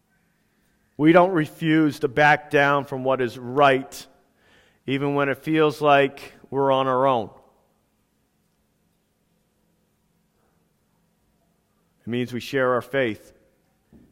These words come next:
even when people attack us for it.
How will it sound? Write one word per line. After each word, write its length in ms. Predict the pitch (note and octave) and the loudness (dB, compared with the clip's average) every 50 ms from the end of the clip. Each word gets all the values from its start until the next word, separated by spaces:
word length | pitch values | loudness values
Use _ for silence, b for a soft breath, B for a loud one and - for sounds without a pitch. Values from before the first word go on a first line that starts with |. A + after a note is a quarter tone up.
| _ _ _ _ _ _ _ _ _ _ _ _ _ _ _ _ _ _ - | _ _ _ _ _ _ _ _ _ _ _ _ _ _ _ _ _ _ -8
even 240 | B2+ A2+ A#2 A#2 | -8 -6 -6 -6
when 180 | A#2 A2+ A2 G#2+ | -6 -6 -8 -8
people 320 | - D3 C#3+ - A#2 A2+ | -10 -12 -10 -6 -6 -6
attack 420 | G#2 - - - C3+ B2+ C3 - - | -6 -8 -6 -4 -4 -4 -4 -4 -8
us 120 | A2+ - | -12 -14
for 300 | - - A2 A2 G2+ G2+ | -16 -16 -14 -14 -12 -14
it. 60 | - | -14